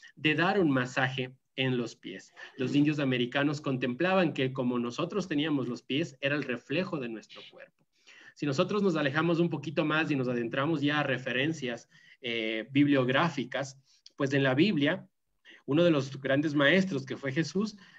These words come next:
pues también hace referencia a cómo lavó los pies de sus discípulos.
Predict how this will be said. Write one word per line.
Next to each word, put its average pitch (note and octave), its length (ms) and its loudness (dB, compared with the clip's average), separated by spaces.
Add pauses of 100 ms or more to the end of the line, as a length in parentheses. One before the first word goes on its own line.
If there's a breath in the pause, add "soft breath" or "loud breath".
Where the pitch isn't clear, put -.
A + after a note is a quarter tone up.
(140)
pues C#3+ 180 -4
también E3+ 400 6
hace F#3+ 300 4
referencia F3 1160 0
a C3+ 120 -6
cómo E3+ 280 -2
lavó D#3 500 0
los D3 300 0
pies C#3+ 340 -2
de D3 60 -4
sus B2 240 -12
discípulos. D3 840 -4